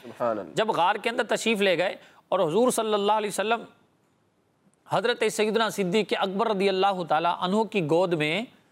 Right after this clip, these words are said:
Speaker 2: سر رکھ کر کیا کرنے لگے؟
Speaker 1: آرام فرمانے لگے۔
Speaker 2: آرام فرمانے لگے۔ اب پھر پیارے بچوں، نبی پاک صلی اللہ علیہ وسلم کی محبت میں سارے سوراخ آپ نے غار کے تو بند کر دیے تھے۔
Speaker 1: کیا بات۔
Speaker 2: اب ایک غار کا سوراخ تھا جس پر آپ نے کیا رکھا تھا؟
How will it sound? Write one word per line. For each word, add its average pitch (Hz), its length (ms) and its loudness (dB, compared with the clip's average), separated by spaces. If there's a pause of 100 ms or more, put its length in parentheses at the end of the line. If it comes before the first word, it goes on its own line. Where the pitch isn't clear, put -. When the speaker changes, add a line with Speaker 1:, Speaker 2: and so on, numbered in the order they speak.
(200)
Speaker 2:
سر 226 260 -2
رکھ 180 200 -4
کر 202 120 -2
کیا 196 200 -2
کرنے 175 260 -4
لگے؟ 147 240 -2 (260)
Speaker 1:
آرام 131 220 -2
فرمانے 113 320 -10
لگے۔ 107 140 -20 (100)
Speaker 2:
آرام 160 300 -2
فرمانے 147 380 -2
لگے۔ 135 200 -6 (680)
اب 220 200 -2
پھر 240 160 2
پیارے 196 280 -2
بچوں، 196 360 2 (600)
نبی 196 200 0
پاک 190 280 0
صلی 202 180 -2
اللہ 196 140 0
علیہ 196 160 -2
وسلم 202 260 -2
کی 196 100 -4
محبت 165 380 -2
میں 185 100 -2
سارے 170 300 -2
سوراخ 165 300 0 (240)
آپ 160 220 0
نے 165 160 -2
غار 139 360 -2
کے 170 140 -2
تو 170 120 -2
بند 180 220 -2
کر 190 120 2
دیے 208 220 2
تھے۔ 139 120 -10 (220)
Speaker 1:
کیا 123 160 -2
بات۔ 117 120 -2
Speaker 2:
اب 170 120 -2 (100)
ایک 240 260 0
غار 190 300 2
کا 214 80 2
سوراخ 180 360 0
تھا 190 120 0
جس 190 220 -4
پر 196 100 2
آپ 170 220 2
نے 180 100 -2
کیا 190 160 2
رکھا 165 220 -4
تھا؟ 156 180 0